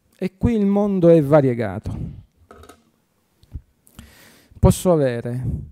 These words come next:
già di per sé, definendolo anche con il piano triennale delle opere pubbliche, un diverso cronoprogramma. Io ho definito un cronoprogramma, quest'opera pubblica la realizzo in tre, quattro annualità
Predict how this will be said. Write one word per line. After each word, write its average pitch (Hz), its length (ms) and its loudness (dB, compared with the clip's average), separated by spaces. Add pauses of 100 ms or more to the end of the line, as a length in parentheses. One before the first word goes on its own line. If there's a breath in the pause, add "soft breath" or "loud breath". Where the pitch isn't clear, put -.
(100)
già 220 340 -4
di 147 140 -2
per 143 120 0
sé, 190 460 0 (320 soft breath)
definendolo 143 680 2
anche 147 280 -2
con 131 140 -6
il 127 100 -6
piano 151 300 -8
triennale 135 420 -4
delle 131 200 4
opere 123 260 -2
pubbliche, 131 600 -4 (720 loud breath)
un 214 160 2
diverso 202 400 -2
cronoprogramma. 131 680 -6
Io 214 60 -2
ho 180 40 -4
definito 139 420 -6
un 127 80 -10
cronoprogramma, 165 680 -4
quest'opera 160 460 -4
pubblica 139 380 -6
la 131 100 -6
realizzo 139 320 -6
in 131 100 -4
tre, 139 440 -2
quattro 170 400 -2
annualità 131 600 -10